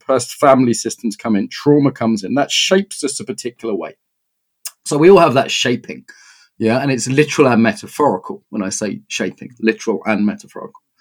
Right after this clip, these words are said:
Um, so everyone's unconsciously embodied. So you can't be more or less unconsciously embodied because we're all the same in that sense. Yeah. However, you can become more consciously embodied.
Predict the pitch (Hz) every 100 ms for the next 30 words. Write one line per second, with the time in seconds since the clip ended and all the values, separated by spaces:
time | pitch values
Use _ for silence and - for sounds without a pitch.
0 | _ _ - _ _ - 131 131 - 151
1 | 160 165 175 156 143 127 127 107 127 127
2 | - 117 110 110 107 95 131 127 - 175
3 | 139 131 123 110 131 123 - - 92 90
4 | 90 - 95 82 87 87 - 104 113 110
5 | 107 98 98 107 95 87 - 98 90 -
6 | - 76 - - - 101 - _ - -
7 | _ - - 160 180 147 147 131 - 160
8 | 156 139 139 113 120 - 247 - - 110
9 | 90 82 -